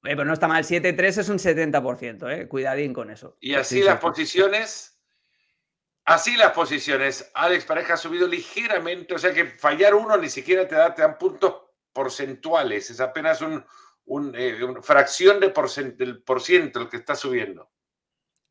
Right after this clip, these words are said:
Speaker 1: Sí, pero oye, cincuenta y ocho, yo insisto, todo lo que sea mejor de cincuenta para no palmar es tremendo, claro.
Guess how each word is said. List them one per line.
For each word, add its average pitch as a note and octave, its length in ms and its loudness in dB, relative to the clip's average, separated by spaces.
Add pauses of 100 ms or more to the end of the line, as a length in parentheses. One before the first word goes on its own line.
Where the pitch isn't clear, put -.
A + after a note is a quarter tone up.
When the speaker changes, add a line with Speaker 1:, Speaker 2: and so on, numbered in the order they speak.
(140)
Speaker 1:
Sí, C4+ 220 -6
pero C#3+ 140 -2
oye, E3 220 0
cincuenta B2+ 540 -2
y C#3 80 0
ocho, C3+ 240 -4
yo B2+ 120 -4
insisto, D3 500 -4
todo F3 140 2
lo G3+ 80 4
que G3+ 100 -2
sea F#3+ 140 0
mejor F3 300 0
de D#3+ 100 0
cincuenta C#3+ 580 -2
para C3 180 -2
no C#3+ 120 -4
palmar D#3 520 0
es B2+ 300 -8
tremendo, A#2 480 -10
claro. B2 260 -6